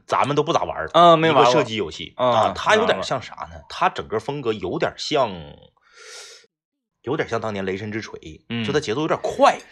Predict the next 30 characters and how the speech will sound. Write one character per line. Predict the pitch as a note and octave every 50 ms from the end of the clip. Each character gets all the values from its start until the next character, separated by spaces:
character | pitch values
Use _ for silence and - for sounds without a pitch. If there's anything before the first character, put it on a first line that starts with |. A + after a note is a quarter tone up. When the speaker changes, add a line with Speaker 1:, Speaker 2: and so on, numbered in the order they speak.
| - - _ _ -
Speaker 2:
反 | - C3+
正 | D#3+ G#3 A#3
就 | A#3 C#4+ B3+
这 | - D4+ D4
个 | B3
事 | A#3+ - C4+
儿 | B3+
不 | B3 - D4 C#4+
小 | - - - - - D#3 - G#2+
哈， | - D#3 E3 D#3+ C#3+ B2 A#2+
但 | A#2+ F3 G3 D#3+ A#2+
我 | G#2+ F#2+ G#2
不 | A2
太 | D#3+ G#3 G#3+
关 | G#3 - G#3+ G#3+
注 | A#3 B3 A#3+
这 | A#3 A#3 G#3
种 | D3+ A2
事 | - - A3 A3 D3+
情， | C3 A2+
Speaker 1:
嗯。 | F#2+ F#2
Speaker 2:
我 | G2+ A#2+ A2+ B2
主 | A#2 A2+ A2
要 | C#3 F3
就 | F#3+ G#3+
是 | F#3 E3+
玩 | A#2+ F2 C#2+ D2
儿。 | G2 A2+ - - - - - - -
然 | - D#3 F3+
后， | A#3 B3 A#3 A3+